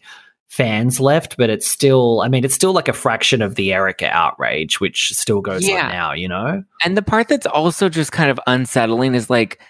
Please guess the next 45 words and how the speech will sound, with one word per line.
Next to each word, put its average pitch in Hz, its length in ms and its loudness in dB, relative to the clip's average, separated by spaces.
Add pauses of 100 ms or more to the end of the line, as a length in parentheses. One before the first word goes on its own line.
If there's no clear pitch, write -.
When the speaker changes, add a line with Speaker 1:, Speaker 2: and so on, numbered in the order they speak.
(240)
Speaker 2:
everyone's 147 300 0
like, 147 180 0
"Oh, 156 180 4
I 143 180 2
just 160 220 -4
feel 151 180 2
bad 120 260 0
for 120 160 -2
her 113 140 0
family. 117 480 -2
I 117 160 0
feel 143 160 0
bad 113 260 0
for 113 140 -6
her 101 160 0
kids." 147 420 -4
And 151 60 0
I'm 170 100 0
like, 175 180 -2 (280)
"Yes, 233 340 -4
I 160 120 -2
have 190 420 0
empathy 160 600 -2 (220)
for 139 400 2 (220)
her 127 200 0
kids, 185 440 -2
but 147 100 0
I'm, 160 120 0
one, 180 340 0
her 226 200 0
kids 233 280 -2
are 196 40 0
grown, 85 500 -4 (120)
okay? 123 320 0
Like, 131 200 0
her 156 120 -2
kids 185 300 0
are 196 80 0
not 170 140 2
Speaker 1:
Exactly. 113 520 0
Speaker 2:
young 147 320 0
kids. 104 540 0 (220)
They're 127 260 0
grown 127 400 2
adults. 101 640 0